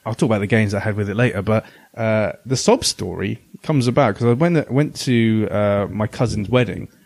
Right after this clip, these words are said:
and they had this thing. So we had to crash in my, my, my cousin's house because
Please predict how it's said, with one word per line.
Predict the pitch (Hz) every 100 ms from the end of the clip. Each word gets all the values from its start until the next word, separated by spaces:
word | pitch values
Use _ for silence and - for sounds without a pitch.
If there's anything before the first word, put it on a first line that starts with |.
| _ _ - _
and | 135 135
they |
had | 147 208
this | 214
thing. | 156
So | 143
we |
had | 170
to | 190
crash | - 202 -
in |
my, | 156 156 - _
my, | 131 135
my | 123
cousin's | 120 139 117 117
house | - 131 110
because | - 113 113 101 -